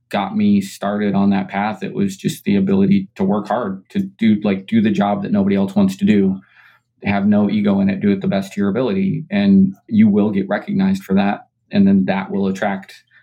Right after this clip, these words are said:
a certain class of people to you who also want to work hard, who also tend to be less ego focused and are willing to do whatever it takes to win, to get the job done.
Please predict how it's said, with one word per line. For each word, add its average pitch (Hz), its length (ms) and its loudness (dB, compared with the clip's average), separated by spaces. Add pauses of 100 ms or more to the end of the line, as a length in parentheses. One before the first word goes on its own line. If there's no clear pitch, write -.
(120)
a 104 100 -2
certain - 280 -4
class 95 240 -4
of 190 60 -10
people 98 440 0
to 139 140 0
you 98 320 4
who 107 160 2
also 104 300 -4
want 98 200 0
to 110 80 -8
work 104 260 -4
hard, 98 240 -6
who 107 180 -4
also 101 580 -2 (500)
tend 110 340 0
to 104 60 2
be 104 160 2
less 104 580 -2
ego 101 320 0
focused 101 500 -4
and 101 80 4
are 101 120 4
willing 101 280 6
to 101 120 0
do 98 200 2
whatever 101 340 0
it - 80 -12
takes - 480 -10
to 104 100 -2
win, 190 540 4
to 196 100 -12
get 98 120 -2
the - 80 0
job 98 280 -2
done. 104 340 -2